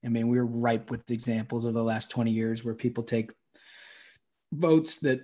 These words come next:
you know, polarize, um, lawmaking, and almost invariably they're just killed in the elections on that. And twenty twenty-two, I mean, Republicans could be so lucky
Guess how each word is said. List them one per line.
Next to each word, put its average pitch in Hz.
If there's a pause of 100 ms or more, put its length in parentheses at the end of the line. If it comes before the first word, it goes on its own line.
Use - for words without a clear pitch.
you 147
know, 120
polarize, 113 (320)
um, 110 (520)
lawmaking, 110
and 117
almost 123
invariably 107
they're 110
just 113 (480)
killed 110
in 107
the 110
elections 110
on 107
that. 101 (180)
And 131
twenty 160
twenty-two, 120
I -
mean, 117
Republicans 117
could 113
be 110
so 110
lucky 113